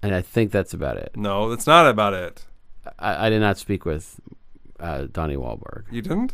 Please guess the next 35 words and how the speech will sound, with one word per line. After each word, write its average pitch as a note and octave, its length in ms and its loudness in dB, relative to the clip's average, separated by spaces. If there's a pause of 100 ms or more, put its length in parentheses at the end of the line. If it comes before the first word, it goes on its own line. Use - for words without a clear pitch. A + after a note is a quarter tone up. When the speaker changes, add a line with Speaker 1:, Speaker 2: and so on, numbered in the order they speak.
Speaker 1:
Uh-uh. - 280 -8 (920)
Speaker 2:
Did F#2 120 -16
you F2 60 -14
speak - 320 -10
with E2+ 140 -14
Duddits? F#2 520 -8 (100)
Speaker 1:
<laughs> - 40 4
I D3+ 60 10
did B2 200 2
not. F#2+ 300 2 (400)
Speaker 2:
'Cause - 180 -14
I E2+ 120 -10
think F#2+ 220 -12
he G2+ 100 -12
became F#2+ 600 -6
Duddits. D#2+ 600 -10
Speaker 1:
Oh, F2 80 0
he, G#2 200 0 (440)
he, G#2 220 -6
he's F#2+ 160 -4
a, E2+ 160 -4
he's G2 140 -4
a F#2 40 -2
method F#2 320 0
actor. C2 440 -6 (120)
Speaker 2:
Yeah. - 160 -14
Speaker 1:
He E2 60 -8
started F#2 500 0
working F2 320 -2
on D#2+ 80 0
his D#2 140 -4
Duddits E2 340 0
role D2+ 160 0
at C#2 140 -6
birth. - 400 -6